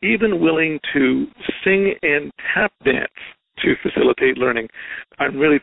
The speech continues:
pleased that he's able to make this time for us. I'm also very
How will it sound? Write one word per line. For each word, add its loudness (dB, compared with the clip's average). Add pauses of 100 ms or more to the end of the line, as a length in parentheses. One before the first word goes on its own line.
pleased 2
that -6
he's 2
able 2
to 2
make 0
this 2 (120)
time -2 (140)
for 4
us. -2 (520)
I'm -2
also 2
very 2